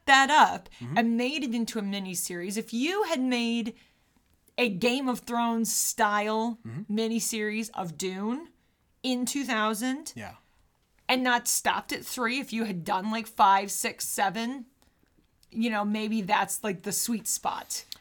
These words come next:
Speaker 2: Yeah, but I think the, the reason why you can't do that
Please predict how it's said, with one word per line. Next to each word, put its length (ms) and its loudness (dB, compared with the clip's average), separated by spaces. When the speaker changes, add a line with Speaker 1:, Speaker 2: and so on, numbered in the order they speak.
Speaker 2:
Yeah, 460 -4
but 160 0
I 100 2
think 340 -2
the, 80 0
the 200 -2
reason 340 0
why 120 2
you 140 -2
can't 360 -8
do 140 -2
that 300 -2